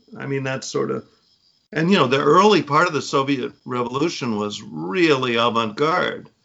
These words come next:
The art was avant-garde. The avant-gardists got kinda launched into orbit. Mayakovsky was writing these insane poems, you know, and he was like a kind of, uh,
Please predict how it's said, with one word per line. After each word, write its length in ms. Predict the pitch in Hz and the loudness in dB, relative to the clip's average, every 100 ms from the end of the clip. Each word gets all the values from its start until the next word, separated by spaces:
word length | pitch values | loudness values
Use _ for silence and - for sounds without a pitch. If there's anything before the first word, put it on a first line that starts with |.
| _ _ | _ _
The 140 | 143 147 | -2 2
art 340 | 147 160 160 | 4 4 2
was 180 | 139 113 | -2 -2
avant-garde. 960 | 123 120 127 110 - - - 147 147 - _ _ - | -2 -2 -4 -6 -6 -6 -6 -8 -10 -14 _ _ -6
The 100 | 139 | 0
avant-gardists 760 | 151 160 147 147 143 151 113 | 2 2 -2 0 2 2 -2
got 320 | - 214 - - | -6 -8 -10 -12
kinda 240 | 139 143 | -6 -4
launched 640 | 127 117 135 147 143 139 - | -4 -4 0 0 0 -6 -8
into 560 | 135 120 127 120 - - _ _ _ _ - | -8 -6 -2 -2 -4 -12 _ _ _ _ 0
orbit. 480 | 147 196 170 117 | 4 4 4 2
Mayakovsky 920 | 95 120 151 143 - 139 156 147 - 127 | 2 0 2 2 0 0 0 -2 -6 -6
was 200 | 120 110 | -6 -6
writing 360 | 120 131 127 | -6 -6 -8
these 180 | 127 113 | -10 -10
insane 560 | 127 104 - 135 135 117 | -10 -8 -6 -6 -6 -8
poems, 680 | 120 147 160 135 139 - _ _ _ _ - | -6 -6 -6 -10 -14 -20 _ _ _ _ -8
you 140 | 147 | -2
know, 180 | 147 131 | 0 0
and 100 | 123 | -2
he 180 | 120 185 | -4 0
was 200 | 170 127 | 0 2
like 200 | 135 - | 0 -2
a 80 | 123 | -6
kind 380 | 113 143 143 | -4 -2 0
of, 300 | 131 127 | -2 -6
uh, 60 | 110 | -6